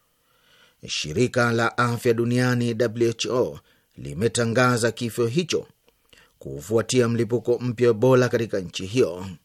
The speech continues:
Vipimo vya madaktari vimebaini kuwepo maambukizi ya Ebola katika mji wa Mbandaka na kuna wasiwasi mkubwa kwamba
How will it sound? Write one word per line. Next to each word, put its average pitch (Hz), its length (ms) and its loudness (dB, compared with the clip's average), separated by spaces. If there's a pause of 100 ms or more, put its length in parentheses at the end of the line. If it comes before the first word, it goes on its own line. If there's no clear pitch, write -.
(1300)
Vipimo 123 580 -2
vya 120 120 4
madaktari 127 680 4
vimebaini 120 720 2
kuwepo 123 480 4
maambukizi 120 1000 0 (120)
ya 120 240 2
Ebola 123 440 4
katika 117 340 0
mji 120 280 -2
wa 120 160 2
Mbandaka 120 800 -2 (600)
na 71 220 -10
kuna 117 220 -2
wasiwasi 120 680 2
mkubwa 117 360 0
kwamba 95 340 0